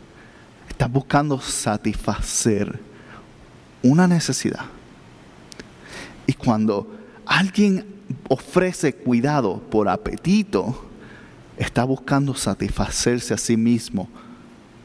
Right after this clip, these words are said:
de vuelta. Y digamos que una de estas señoras vino con el espíritu del apetito.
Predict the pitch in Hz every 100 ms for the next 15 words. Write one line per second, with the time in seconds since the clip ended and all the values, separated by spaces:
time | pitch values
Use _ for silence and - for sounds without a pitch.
0 | - - - - 110 98 92 92 - -
1 | - - - - - - - - - -
2 | - - - - 113 104 110 165 208 -
3 | 185 190 180 180 175 - 160 170 180 135
4 | 151 185 107 110 - - - - - -
5 | - - - - - - - - - -
6 | - 113 113 110 104 98 - 104 - 156
7 | 175 131 110 107 - - - - - 101
8 | 98 113 101 135 -